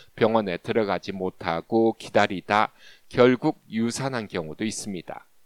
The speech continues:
가슴이 답답한 증상을 보인 예순한 살의 남성이 가족들의 도움으로 병원에 실려갔지만, 역시 핵산 검사 유효 기간이 지났다는 이유로 재검사하고 그 결과를 기다리다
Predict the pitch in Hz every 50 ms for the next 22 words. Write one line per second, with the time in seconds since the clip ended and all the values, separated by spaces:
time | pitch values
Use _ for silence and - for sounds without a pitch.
0 | _ _ _ _ _ _ _ _ _ _ - 131 123 123 - 143 143 147 143 -
1 | 117 107 - _ - 120 113 - - 131 127 127 123 - - 123 120 113 - 110
2 | 101 101 104 104 101 104 98 101 110 120 131 131 117 - - 104 101 101 - -
3 | 104 104 104 110 139 139 131 - 120 101 90 90 87 92 101 95 98 104 101 -
4 | 104 95 92 92 95 107 123 123 107 - _ - - - _ - - 120 117 -
5 | 147 - _ _ _ - 110 98 107 113 - - 123 123 123 120 117 104 90 90
6 | - 117 120 117 - - 110 98 101 98 90 87 87 87 - - 123 117 113 101
7 | - 92 85 - - - 95 98 113 117 120 123 - - - - _ - - 123
8 | 123 - - - 147 139 131 143 - - - 160 143 143 139 - - 92 85 85
9 | 85 - 110 104 104 87 113 110 110 120 117 113 110 - - - 92 85 95 113
10 | 113 - - - 123 113 110 - - 104 90 87 90 98 113 120 113 110 107 98
11 | 90 82 113 117 120 107 - - - - - - - _ - - 127 123 123 -
12 | - 127 127 135 135 - 131 110 90 82 80 - - 90 85 - - - 104 -
13 | - 117 110 113 113 - 107 - 85 90 95 - - - - 107 98 95 95 85
14 | - 107 107 113 107